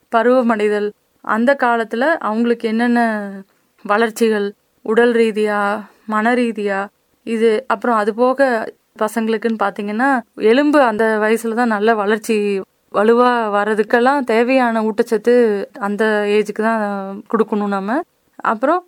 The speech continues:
அடல்ட்ஸ்ன்னு சொல்லக்கூடிய வயது ஒத்தவங்களுக்கு பாத்தீங்கன்னா diet சார்ந்த, அதாவது உணவு பழக்கத்தை சார்ந்த நோய்கள் வர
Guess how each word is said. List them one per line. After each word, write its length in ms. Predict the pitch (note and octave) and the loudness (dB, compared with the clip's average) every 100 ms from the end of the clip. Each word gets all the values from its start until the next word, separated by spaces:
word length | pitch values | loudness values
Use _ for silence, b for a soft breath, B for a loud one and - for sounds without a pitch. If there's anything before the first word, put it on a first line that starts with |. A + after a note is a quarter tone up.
| - | 0
அடல்ட்ஸ்ன்னு 580 | G#3 A3+ B3 B3 B3+ B3 | 2 2 0 0 0 2
சொல்லக்கூடிய 440 | G#3+ G#3+ G#3 A3 D#4 D#4+ A3+ G3+ F#3+ G3 - _ | -2 -2 0 0 0 0 -4 -6 -10 -14 -18 _
வயது 300 | G3+ G#3 A3+ A#3 | -2 2 2 2
ஒத்தவங்களுக்கு 560 | G#3+ A3 G#3 G3+ F#3+ | 0 -2 -2 -4 -6
பாத்தீங்கன்னா 500 | - F#3+ G3+ G#3 B3+ C#4+ - _ _ _ | -6 -6 -6 -2 -2 -2 -4 _ _ _
diet 540 | F3 G#3+ G#3+ C4 B3 | -4 0 2 0 -2
சார்ந்த, 400 | B3 C4+ B3+ B3+ B3+ - | 0 2 2 2 0 0
அதாவது 360 | G3+ G#3+ A3+ C4+ A#3+ | -4 -2 2 2 2
உணவு 500 | A3+ B3 B3 A#3 A#3 A3+ A3 - | 2 2 2 4 4 4 2 0
பழக்கத்தை 440 | - A3 A3+ A3+ A3 | -2 0 0 -2 -4
சார்ந்த 420 | A3 A3 B3+ C#4 C#4+ B3 _ _ _ | -2 0 0 0 0 -2 _ _ _
நோய்கள் 500 | G3 A3+ B3+ B3+ A#3 | -2 2 4 2 2
வர 220 | G3+ F#3+ | 0 0